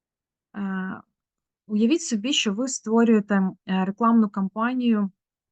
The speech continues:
е, не лише для України чи Хмельницької області, а, наприклад, у вас, е, величезний перелік, е, регіонів, для яких потрібно запустити рекламу. Можливо, геоточок, да? Наприклад,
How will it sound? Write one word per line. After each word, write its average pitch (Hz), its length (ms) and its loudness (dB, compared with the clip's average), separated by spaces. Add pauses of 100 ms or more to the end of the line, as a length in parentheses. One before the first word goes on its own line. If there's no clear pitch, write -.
(1160)
е, 196 140 -2
не 208 280 0
лише 247 500 -4 (320)
для 202 280 -2
України 208 720 0 (800)
чи 233 80 -4
Хмельницької 214 640 -2
області, 185 420 -8
а, 175 80 -6
наприклад, 190 480 -6
у 196 60 -8
вас, 208 280 -2 (440)
е, 185 200 -4 (180)
величезний 208 720 0
перелік, 202 800 -2
е, 185 600 -6
регіонів, 202 720 2 (340)
для 180 60 -6
яких 233 240 -4
потрібно 208 240 0
запустити 196 460 -8
рекламу. 170 360 -8
Можливо, 202 400 2
геоточок, 190 720 -2
да? 180 180 -6
Наприклад, 190 460 -4